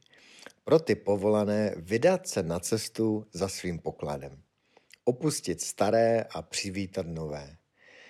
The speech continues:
Říct s Bohem dřině a takovým starým způsobům, jak jsme fungovali. Taky opustit hodnoty, které nás dostaly až sem,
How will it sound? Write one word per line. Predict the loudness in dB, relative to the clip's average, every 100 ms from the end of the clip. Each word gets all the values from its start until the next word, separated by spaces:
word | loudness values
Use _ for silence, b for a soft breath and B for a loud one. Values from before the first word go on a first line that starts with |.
| B B _
Říct | -4 -4 -4
s | -8 -2
Bohem | 2 2 2
dřině | -2 -2 0 0 2 4 4 2 0
a | -4 -6 -4 -6 -8 -10 -12
takovým | -8 -4 -4
starým | -4 0 2 2
způsobům, | -2 -6 -6 -2 -4 -2 -4 -4
jak | -6
jsme | -6 -8
fungovali. | -6 -6 -4 -2 -4 -6 -14 B B B B _
Taky | -8 -4
opustit | -4 -4 -2 -2
hodnoty, | 2 2 6 4 4 -2 -4
které | -2 0 0
nás | 0 -2
dostaly | -2 -4 -2 0 2 2 0 _ _ _
až | -10 -6
sem, | 2 2 2